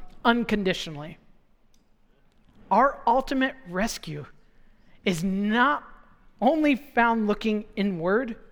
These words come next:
or to others or to our circumstances. It is in the ultimate hope that one day sin will not rule because Christ has made a way of rescue to restore everything back to his intended purposes without sin,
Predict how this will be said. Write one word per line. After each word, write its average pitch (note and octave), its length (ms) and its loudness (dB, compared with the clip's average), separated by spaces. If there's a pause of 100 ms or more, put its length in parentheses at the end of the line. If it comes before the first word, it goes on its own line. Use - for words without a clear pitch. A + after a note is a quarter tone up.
(360)
or A#3 180 4
to C4 200 -2
others G#3+ 560 0 (200)
or C4+ 180 2
to C4 180 -2
our A#3 140 4
circumstances. F#3+ 1120 -8 (880)
It C#4 340 2
is C#4 340 0
in C4+ 280 4
the G#3 180 0
ultimate B3+ 400 2
hope A3+ 300 0
that G#3+ 160 0
one B3 280 2
day A3 160 4
sin D4+ 380 0
will B3+ 100 2
not A3 300 2
rule G#3+ 240 2
because G3 340 0
Christ C4+ 380 0
has F3+ 140 -2
made G#3+ 200 2
a B3+ 60 0
way G#3+ 180 2
of F3+ 160 -2
rescue F#3 440 -2 (240)
to A3+ 120 -4
restore A#3 540 0 (140)
everything C#4+ 480 0
back A3 400 -2
to A3+ 120 -4
his F#3+ 200 0
intended A3 560 -2
purposes G3 480 -4 (240)
without C4+ 560 2
sin, G3 420 0